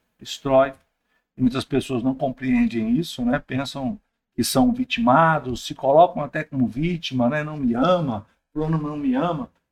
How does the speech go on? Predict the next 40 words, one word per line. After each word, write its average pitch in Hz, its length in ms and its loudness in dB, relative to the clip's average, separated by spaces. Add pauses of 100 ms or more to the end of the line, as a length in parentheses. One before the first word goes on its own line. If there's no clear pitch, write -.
A 90 220 -2
realidade 196 540 2
é - 20 -16
que 262 60 -4
não 302 120 -4
tem 403 140 -6
como 440 160 -4
amar 285 300 8
um 147 40 4
mal-humorado. 135 840 4 (480)
Como 220 160 2
faz? 123 300 6
Pode - 260 -2
até 269 260 4
amar, 185 360 10
mas 117 200 0
depois 208 380 0
vira 240 220 -6
o 214 60 -8
quê? 233 220 -8
Isso 156 180 -6
é 120 80 -4
doença, 208 560 -2
um 110 40 -10
negócio 214 400 -6
desse. - 300 -20
A - 60 -20
pessoa 170 300 -6
que 185 180 -12
ama 185 220 -4
um 175 40 -6
mal-humorado 196 540 -2
tá 277 120 -6
doente 240 480 -4
também. 170 420 -4 (360)
Precisa 147 180 0
ter 175 120 -2
uma 185 100 4
mudança, 196 580 2
né? 160 200 -2